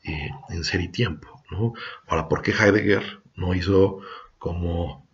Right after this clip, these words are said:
el pegoste y puso en algún momento todo eso junto, ¿no? Eh, de alguna forma, creo que hay como un gesto, eh, artístico, incluso si se quiere ver así,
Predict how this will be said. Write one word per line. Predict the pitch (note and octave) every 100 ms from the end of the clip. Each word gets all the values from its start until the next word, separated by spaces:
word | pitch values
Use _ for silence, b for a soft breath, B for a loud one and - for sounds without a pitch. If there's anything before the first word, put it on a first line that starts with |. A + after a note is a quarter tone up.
| _
el | F#2+ F#2
pegoste | F#2 F2+ F#2+ A#2 - A#2+ A#2 -
y | -
puso | - F#2+ F#2+ G2 -
en | E2+
algún | F2 F2+
momento | F#2+ F2+ F2 F#2
todo | - F2
eso | E2+ -
junto, | - C#3+ - - - -
¿no? | G2+ C3+ C#3 C#3 B B B B B _
Eh, | F#2 F#2+ G2 F2+ - -
de | A2
alguna | B2 F3 G3+
forma, | - C#3+ B2+ C3 D3 D#3 - - _ _ _ _ - - - _ - - -
creo | - F2+ G2+ G2
que | F#2+
hay | F#2+ G2
como | - F#2+ F#2
un | G2+
gesto, | G2+ - F#2+ - - F2+ F#2 F2+ B B B _
eh, | - E2 D#2 D#2 D#2 - _ _
artístico, | - F2 - G#2 - - - - E2 D#2+ -
incluso | - E2 F#2 F#2+ G#2 F#2+ F#2 -
si | -
se | -
quiere | - E2 D#2+
ver | D#2+
así, | D#2+ - E2 D#2